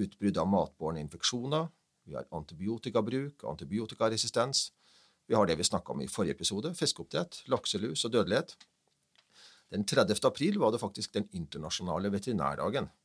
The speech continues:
Og dyr og dyrleger er godt stoff i T V og aviser. Det her må vi se litt nærmere på. Som vanlig har jeg med meg to kunnskapsrike gjester. Den første er du, professor ved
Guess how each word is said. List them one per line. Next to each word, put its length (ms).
Og 160
dyr 300
og 20
dyrleger 480
er 60
godt 260
stoff 300
i 40
T 120
V 100
og 140
aviser. 340
Det 120
her 100
må 140
vi 100
se 80
litt 160
nærmere 320
på. 80
Som 220
vanlig 280
har 80
jeg 100
med 120
meg 160
to 240
kunnskapsrike 840
gjester. 260
Den 80
første 480
er 140
du, 240
professor 480
ved 180